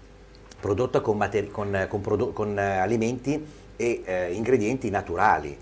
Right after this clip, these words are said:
E la Galup, eh, a mio avviso, mi ha seguito e mi ha dato un prodotto di altissima qualità, che con la crema alla birra è eccezionale. Adesso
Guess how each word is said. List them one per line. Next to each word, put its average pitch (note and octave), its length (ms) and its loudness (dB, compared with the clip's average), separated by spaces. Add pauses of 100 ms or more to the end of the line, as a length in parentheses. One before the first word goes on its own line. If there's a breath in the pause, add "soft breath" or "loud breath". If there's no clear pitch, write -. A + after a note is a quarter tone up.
(340 soft breath)
E G#2+ 180 2
la A2 120 8
Galup, C3 380 4
eh, F#2+ 280 2
a F2+ 100 2
mio A2 120 0
avviso, G2 420 0
mi G2+ 140 -2
ha E2+ 80 0
seguito A2 580 2
e A#2+ 60 6
mi G2+ 100 0
ha G2 60 4
dato F2+ 320 0
un F#2 200 -2
prodotto E2 440 -2
di F2 100 -2
altissima F2 560 -4
qualità, D#2+ 360 -6
che - 120 -14
con G2+ 120 0
la F#2+ 100 2
crema F#2 260 0
alla G2+ 120 4
birra E2 400 0
è E2 40 0
eccezionale. D2 580 -8
Adesso F#2 280 -2